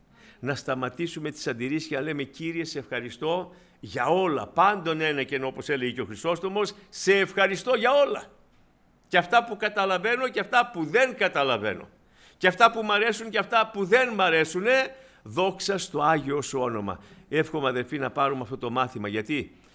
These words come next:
μόνο ο Θεός μας αγαπάει και έχει αγαθή βουλή για όλους μας.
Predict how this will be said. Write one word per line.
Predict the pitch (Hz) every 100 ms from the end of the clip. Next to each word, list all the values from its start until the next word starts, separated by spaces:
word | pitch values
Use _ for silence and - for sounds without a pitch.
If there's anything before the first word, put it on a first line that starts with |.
| _
μόνο | 107 127 185 196 170 139
ο |
Θεός | 123 127 120 117
μας | 117 104
αγαπάει | 110 104 101 110 107
και | 104 131
έχει | 131 131 123 -
αγαθή | 110 107 107 - 143
βουλή | 110 117 131
για | 117 120
όλους | 127 110 90
μας. | 87 76 -